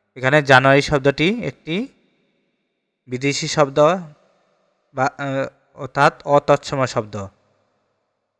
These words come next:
অতৎসম শব্দ সবসময় রস্ব ইকার হয়, দীর্ঘ ইকার বর্জনীয়,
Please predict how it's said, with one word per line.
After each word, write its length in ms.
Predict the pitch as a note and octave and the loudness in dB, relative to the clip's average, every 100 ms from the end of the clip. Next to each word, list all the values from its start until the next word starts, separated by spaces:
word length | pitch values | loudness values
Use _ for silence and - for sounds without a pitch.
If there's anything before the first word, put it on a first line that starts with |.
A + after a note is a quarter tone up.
| _ _ _ _ | _ _ _ _
অতৎসম 560 | C3+ C3 D3 C#3+ D3+ C#3+ | -12 -4 -2 -2 -2 -2
শব্দ 420 | - C#3+ C#3 C#3+ - _ _ | -2 -4 -2 -4 -4 _ _
সবসময় 680 | - C3 - C#3+ C#3+ F#3 A#3 _ _ _ _ _ _ _ _ _ _ | -14 -12 -8 -4 -2 -4 -6 _ _ _ _ _ _ _ _ _ _
রস্ব 420 | C#3 A#2+ B2+ A#2+ | -8 -4 -4 -2
ইকার 360 | C#3+ C3+ C#3+ C3+ | -2 -2 0 0
হয়, 180 | C3 D3+ | 2 0
দীর্ঘ 260 | C3 A#2 | -2 -4
ইকার 360 | B2+ B2 C#3 D#3+ F3+ _ _ _ _ _ _ | -4 -2 0 -2 -2 _ _ _ _ _ _
বর্জনীয়, 580 | A#2+ A2+ A#2 A#2 A2 | -2 0 0 -2 -4